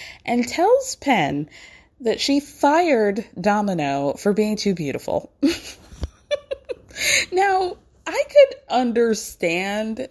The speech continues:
that. I could understand the mindset of a woman who's just like, "I just pushed a baby out of me and I, you know, I'm feeling insecure," but it's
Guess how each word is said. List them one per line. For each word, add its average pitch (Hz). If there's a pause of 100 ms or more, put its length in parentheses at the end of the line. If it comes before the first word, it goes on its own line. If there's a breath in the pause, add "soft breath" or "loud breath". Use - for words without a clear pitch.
that. 196 (580 loud breath)
I 190
could 254
understand 220 (120)
the 196
mindset 196
of 196
a 185
woman 175
who's 185
just 170
like, 165
"I 170
just 165
pushed 196
a 175
baby 156
out 156
of 151
me 156 (360 loud breath)
and 156
I, 151 (1800 loud breath)
you 208
know, 196
I'm 202
feeling 202
insecure," 180 (180)
but 226 (120)
it's 262